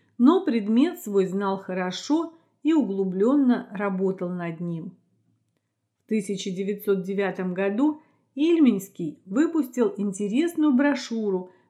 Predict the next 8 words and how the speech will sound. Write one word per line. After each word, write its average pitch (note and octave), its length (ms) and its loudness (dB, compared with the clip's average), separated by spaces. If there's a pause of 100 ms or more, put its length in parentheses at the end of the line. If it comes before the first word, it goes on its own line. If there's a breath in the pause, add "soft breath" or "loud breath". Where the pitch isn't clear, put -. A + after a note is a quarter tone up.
под G3 160 -2
названием G#3 760 2
«Справочная F#3 920 -4
книжка A3+ 680 -2 (280 loud breath)
по G3 140 0
греческой F#3+ 680 -4
классической F3+ 760 -6
старине», F#3 680 -4